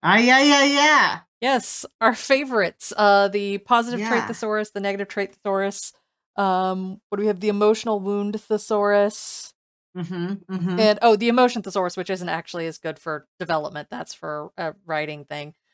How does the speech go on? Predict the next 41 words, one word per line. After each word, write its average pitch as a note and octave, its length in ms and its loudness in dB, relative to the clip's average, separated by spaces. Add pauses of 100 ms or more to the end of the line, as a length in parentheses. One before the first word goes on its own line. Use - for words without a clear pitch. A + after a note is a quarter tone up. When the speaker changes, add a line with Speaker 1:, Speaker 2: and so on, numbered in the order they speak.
(160)
Speaker 2:
But G#3 80 0
yeah, F#3+ 120 4
the F3 60 -6
positive B3+ 380 0
trait, A#3 260 -6
negative G3+ 300 -6
trait F#3 260 -8
thesaurus E3+ 460 -8
I E3+ 120 -8
actually E3+ 380 -8
use D#3+ 320 -12
every C4 220 -2
time F#3 220 -4
I E3 80 -8
make D#3+ 180 -12
characters. E3 560 -10 (340)
That's F#3+ 260 0
the, F#3+ 200 -2
that's F#3+ 360 0
where F3+ 140 -2
I E3 60 -2
pick G3 320 -10
the E3+ 100 -6
list F3 440 -6
of D#3 340 -2
the E3 80 -8
good D#3 180 -8
and D3+ 120 -10
negative D3+ 320 -10
traits - 540 -14
from D3 420 -10
the D#3 60 -18
good D3 140 -14
and D3 80 -18
bad D3 220 -10
traits. - 480 -12 (460)
They E3 160 -4
are D#3+ 200 -8
by D3+ 580 -8 (560)
Angela A#3 300 -2
Ackerman A3+ 460 -2